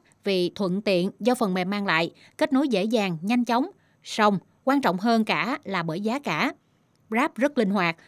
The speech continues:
có chế độ giá cho giờ cao điểm và thấp điểm, trong khi taxi thì chưa thực hiện được. Tuy nhiên,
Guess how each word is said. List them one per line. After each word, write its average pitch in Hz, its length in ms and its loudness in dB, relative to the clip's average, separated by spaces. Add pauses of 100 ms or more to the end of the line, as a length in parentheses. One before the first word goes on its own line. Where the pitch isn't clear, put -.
(120)
có 311 120 -2
chế 320 120 -2
độ 180 280 2
giá 220 360 -4
cho 202 160 -2
giờ 185 220 -2
cao 226 180 -4
điểm 202 280 0 (100)
và 165 140 -2
thấp - 240 -8
điểm, 196 240 0 (300)
trong 214 120 2
khi 214 120 0
taxi 208 420 -2
thì 170 140 -2
chưa 254 240 0
thực - 160 -6
hiện 170 140 -4
được. 175 260 2 (420)
Tuy 220 120 6
nhiên, 208 280 6